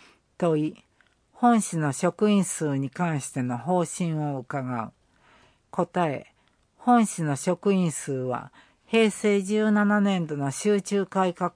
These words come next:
プランで示した目標値四百二十一人を基準としてきたが、再任用の義務化や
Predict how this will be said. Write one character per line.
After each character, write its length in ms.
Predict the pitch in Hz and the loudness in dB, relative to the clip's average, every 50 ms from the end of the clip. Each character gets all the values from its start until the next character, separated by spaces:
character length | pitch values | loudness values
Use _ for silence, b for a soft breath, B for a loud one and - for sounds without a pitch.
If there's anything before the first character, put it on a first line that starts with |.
| - _ - | -10 _ -4
プ 100 | 185 185 | -2 -2
ラ 160 | 180 165 147 | 0 0 -2
ン 60 | 131 | -4
で 100 | 123 135 | -6 -6
示 400 | - - - 143 139 139 135 123 | -8 -6 -6 -4 -2 -2 -4 -6
し 40 | - | -6
た 200 | - - - B B B B B B B B | -8 -8 -8 B B B B B B B B
目 260 | 190 190 185 - 214 | -2 0 0 0 0
標 300 | 190 202 220 208 185 170 | 2 4 4 2 2 0
値 260 | - - - 147 139 | -4 -4 -4 -2 2
四 260 | 190 214 226 226 214 | 4 4 6 6 4
百 280 | 190 185 170 - - 160 | 4 2 0 -2 -4 -4
二 180 | 160 170 190 190 | -2 0 0 0
十 260 | 175 175 165 156 151 | 0 0 0 0 0
一 280 | 156 139 - 180 175 | -2 -4 -4 -2 -2
人 320 | 165 156 147 135 131 123 120 | 0 0 0 0 0 -2 -2
を 60 | 117 | -4
基 220 | - - - 185 | -6 -6 -6 -4
準 280 | 170 175 190 190 175 165 | -2 0 0 0 0 0
と 140 | - 175 156 | -2 -4 -4
し 120 | - - | -4 -6
て 140 | - 165 143 | -8 -8 -8
き 80 | - - | -8 -8
た 180 | - 147 135 | -8 -6 -4
が、 220 | 123 123 120 123 B B B B B B B B B B B B | -4 -4 -8 -10 B B B B B B B B B B B B
再 400 | - - - 214 208 214 214 208 | -8 0 2 4 6 6 6 6
任 300 | 202 202 202 202 196 196 | 6 4 4 4 4 4
用 240 | 190 185 180 180 180 | 2 2 2 0 0
の 260 | 170 165 160 - - - _ _ _ _ - | -2 -2 -4 -6 -8 -14 _ _ _ _ -6
義 120 | - 190 180 | -2 0 2
務 180 | 175 180 170 | 2 2 0
化 180 | - - 170 160 | -2 0 0 0
や 200 | 156 147 - | 0 0 -2